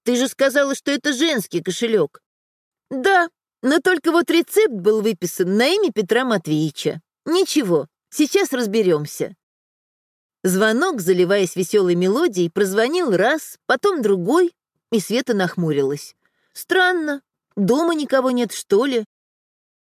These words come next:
Не успела она нажать на маленькую кнопку снова, как дверь открылась, и на пороге появился пожилой мужчина.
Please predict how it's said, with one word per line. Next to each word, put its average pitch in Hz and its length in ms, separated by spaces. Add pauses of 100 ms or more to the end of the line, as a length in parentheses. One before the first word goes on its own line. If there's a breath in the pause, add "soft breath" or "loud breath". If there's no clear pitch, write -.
(200)
Не 226 180
успела 247 460
она 202 160
нажать 214 400
на 190 120
маленькую 202 460
кнопку 196 440
снова, 247 540 (320 soft breath)
как 240 220
дверь 339 260
открылась, 285 760
и 247 120
на 247 120
пороге 285 440
появился 185 560
пожилой 175 420
мужчина. 165 640